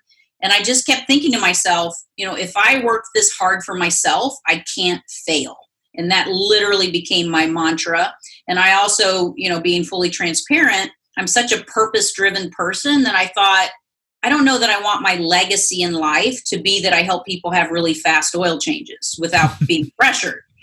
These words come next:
Speaker 1: You know, so I just, I wanted to be in the health and wellness industry. So I started to prepare myself for that big leap. And, you know, some of the things that I did is I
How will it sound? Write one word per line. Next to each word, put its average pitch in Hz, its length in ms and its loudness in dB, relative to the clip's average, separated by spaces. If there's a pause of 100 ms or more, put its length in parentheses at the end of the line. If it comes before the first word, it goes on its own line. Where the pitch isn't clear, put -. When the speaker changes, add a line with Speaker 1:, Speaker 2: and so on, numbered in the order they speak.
(140)
Speaker 1:
You 226 100 0
know, 196 200 4
so 208 240 2 (120)
I 240 100 2
just, 240 320 -4 (160)
I 208 100 2
wanted 208 560 0
to 226 120 -6
be 208 140 -4
in 196 100 -2
the 185 80 0
health 180 300 0
and 175 120 -4
wellness 175 400 -2
industry. 156 560 -2
So 170 220 -2
I 175 80 2
started 202 720 2
to 185 520 0 (360)
prepare 226 580 0
myself 185 500 0
for 185 120 -6
that 165 360 0
big 165 220 -2
leap. 151 400 -2 (560)
And, 165 480 2
you 175 80 0
know, 165 60 -2
some 196 200 -4
of 196 60 -4
the 180 120 -2
things 190 220 -2
that 180 100 0
I 170 120 2
did 165 280 0
is 165 160 -2
I 156 180 0